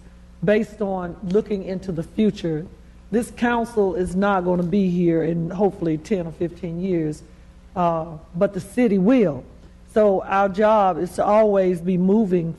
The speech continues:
forward in trying to create the economic and community development. Uh, I, too, as you know, are concerned about the N W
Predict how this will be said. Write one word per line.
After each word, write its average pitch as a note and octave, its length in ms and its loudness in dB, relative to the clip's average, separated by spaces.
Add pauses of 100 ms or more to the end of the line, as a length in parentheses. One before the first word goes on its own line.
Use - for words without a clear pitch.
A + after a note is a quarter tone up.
(160)
forward F3 500 2 (400)
in F#3 140 0
trying G#3 400 0
to F#3+ 60 -4
create G3 460 -2
the - 120 -4
economic F3 560 -6
and E3+ 140 -8
community F3 500 -2
development. D#3+ 720 -2 (480)
Uh, F3 280 2
I, G#3 180 2
too, G#3 440 -4
as E3+ 240 -4
you F3+ 80 -4
know, F#3 280 -2
are F3+ 60 -2
concerned F3+ 600 -2
about F3 420 0
the F3 160 -4
N F3+ 120 -4
W E3 500 -4